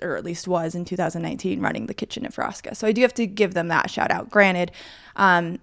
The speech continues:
it was Lachlan McKinnon Patterson is who launched it alongside Bobby Stuckey. And, um, yeah, that's way different than the people who are launching restaurants at Comal. But they do have some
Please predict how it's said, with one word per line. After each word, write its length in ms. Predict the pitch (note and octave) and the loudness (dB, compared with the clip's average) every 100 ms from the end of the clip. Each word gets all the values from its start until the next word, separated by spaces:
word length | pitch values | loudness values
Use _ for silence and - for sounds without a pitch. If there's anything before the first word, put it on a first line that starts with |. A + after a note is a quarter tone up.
| - | -4
it 180 | G#3+ F3 | -2 2
was 360 | F#3+ F3 F3 | 2 2 0
Lachlan 840 | F#3 F#3 F3 - F#3+ F3 E3 E3 - _ _ _ _ _ _ _ - | 4 4 4 2 0 0 0 -4 -6 _ _ _ _ _ _ _ -2
McKinnon 440 | G#3+ G3 G3+ F#3 | -2 0 0 -2
Patterson 720 | E3+ F#3 F3 E3+ F3+ F3 F3 | -2 2 2 2 -4 -8 -6
is 180 | F#3 F#3 | -6 -6
who 320 | - F3+ F3 F#3+ | -4 -2 -4 -6
launched 420 | F#3+ E3+ D#3+ - | -4 -2 -2 -2
it 200 | F3 E3 - | -2 -2 0
alongside 560 | F#3+ F3+ F3 F3+ F3 E3+ | 2 2 2 0 0 2
Bobby 240 | D#3 D#3+ | 0 0
Stuckey. 560 | - D#3+ E3+ F3+ E3 F3 - - - _ - | -4 -4 -2 -4 -6 -6 -14 -20 -20 _ -6
And, 360 | F3+ E3+ D#3+ | -2 -2 -4
um, 400 | - E3 - G3 - _ _ _ _ _ _ _ _ _ _ | -2 -2 -2 -8 -10 _ _ _ _ _ _ _ _ _ _
yeah, 220 | F#3+ F3 - - C4 | -2 0 -2 -8 -6
that's 300 | F#3+ - - | -4 -4 -8
way 360 | G#3 F#3+ G3+ F#3+ | -6 2 6 6
different 340 | F3 E3+ D#3+ F3+ | 4 -2 -2 -6
than 80 | |
the 80 | F3+ | -6
people 300 | F3+ F3+ F3+ | -4 -2 -2
who 80 | - | -2
are 80 | E3+ | -2
launching 300 | E3 E3+ - | -2 -4 -2
restaurants 380 | G2 G3 - G3+ | -2 -4 -8 -10
at 60 | - | -8
Comal. 340 | G3+ - - - | -6 -6 -6 0
But 180 | G#3 A3+ | 2 4
they 100 | B3+ | 6
do 200 | D#4 E4+ | 6 8
have 220 | C#4+ B3 | 8 6
some 380 | - G3 F#3+ | 4 4 2